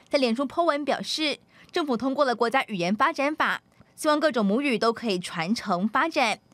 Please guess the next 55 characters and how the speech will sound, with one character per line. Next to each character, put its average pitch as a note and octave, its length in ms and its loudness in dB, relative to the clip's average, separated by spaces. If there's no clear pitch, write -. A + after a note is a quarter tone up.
而 C4 100 0
成 C4+ 200 -2
立 D4+ 100 0
专 D4+ 180 2
责 C#4 140 2
机 C#4 180 -2
构 D4 300 4
也 F#3+ 140 0
势 A3 180 -4
在 A#3 160 2
必 D#4 180 -2
行。 A#3 380 0
同 D#4 160 0
时 F#4 100 0
强 C4 240 -2
调， D4+ 320 2
并 F#4 160 0
不 A3 100 0
是 A#3+ 140 0
要 D4 80 4
把 A3+ 200 2
英 E4 140 -2
语 C#4+ 120 2
列 B3 120 4
为 G#3 140 4
国 G#3 160 2
家 A#3 180 2
第 A#3 160 0
二 A3+ 80 4
语 G3 140 0
言， F3 400 0
因 - 80 -6
为 C4 80 4
母 A3+ 180 4
语 A#3+ 140 2
和 A3 220 -2
英 E4 160 -2
语 C4+ 200 -2
都 D4 100 0
是 D#4+ 100 0
台 - 220 -2
湾 A#3+ 220 2
进 B3 160 -2
入 A#3+ 140 2
到 A#3 160 4
下 A#3 200 0
一 A3 60 -2
个 F#3+ 120 2
阶 A3 140 0
段 A3 200 2
的 F#3 100 4
重 A3 180 2
要 G3 140 4
能 D#3+ 200 -4
力， G3+ 260 -2